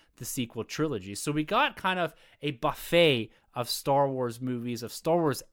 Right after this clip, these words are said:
eras announced here. But Ian, like, talk about this. Let's talk about the story for you. Hearing these three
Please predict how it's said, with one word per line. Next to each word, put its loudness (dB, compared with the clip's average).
eras 2
announced 2
here. -6
But 0
Ian, 2
like, 4
talk 0
about 4
this. 2
Let's -4
talk 0
about 0
the 2
story 4
for 0
you. 0
Hearing -2
these -4
three -2